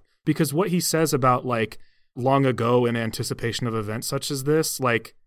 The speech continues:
it does reference something later, but I don't think it references anything to do with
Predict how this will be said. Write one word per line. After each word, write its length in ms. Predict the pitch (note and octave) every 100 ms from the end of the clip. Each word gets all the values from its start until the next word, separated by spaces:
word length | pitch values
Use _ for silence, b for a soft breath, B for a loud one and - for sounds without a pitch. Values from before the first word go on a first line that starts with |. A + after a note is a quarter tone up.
| _
it 240 | D3+ C#3 -
does 400 | C#3 D#3+ B2+ -
reference 480 | C3 C#3 - C3+ -
something 680 | C3+ B2 B2 A#2 A2 G2+ G#2 - _ _
later, 460 | B2+ G#3 G3+ A#2 G#2+
but 120 | A#2+
I 100 | B2
don't 420 | A2+ - A#2+ E3
think 200 | - B2+
it 80 | C3+
references 520 | B2 B2 A#2+ A2 A2+ -
anything 460 | A#2+ B2+ B2 A2+ G#2+
to 120 | A2+
do 280 | A2 A#2 A2+
with 540 | G#2+ G#2+ G#2 - -